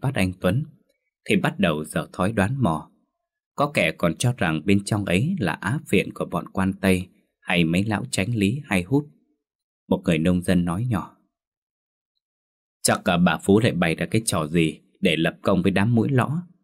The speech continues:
Chỉ tội thằng Tuấn." "Bà im ngay, không họa từ miệng bây giờ."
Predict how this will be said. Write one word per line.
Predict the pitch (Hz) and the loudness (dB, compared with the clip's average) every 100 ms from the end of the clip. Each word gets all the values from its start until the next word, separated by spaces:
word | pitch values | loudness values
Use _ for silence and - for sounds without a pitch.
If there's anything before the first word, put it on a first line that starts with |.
| _ _ _ _ _ _ 196 180 - - _ _ - | _ _ _ _ _ _ -6 -6 -10 -20 _ _ -4
Chỉ | 82 - - | -4 -2 -2
tội | 82 | -2
thằng | - 78 - | -2 -12 -2
Tuấn." | 92 107 131 - _ _ _ _ _ _ _ _ _ _ _ _ _ _ _ _ | 2 2 0 -10 _ _ _ _ _ _ _ _ _ _ _ _ _ _ _ _
"Bà | - 85 | -4 0
im | 95 95 92 | 6 6 6
ngay, | 104 95 - _ | 4 0 -8 _
không | _ - 90 | _ 0 2
họa | - 113 82 | 2 -2 -2
từ | 87 | -4
miệng | 78 98 87 | 2 2 2
bây | 92 | 0
giờ." | 87 87 | 0 -4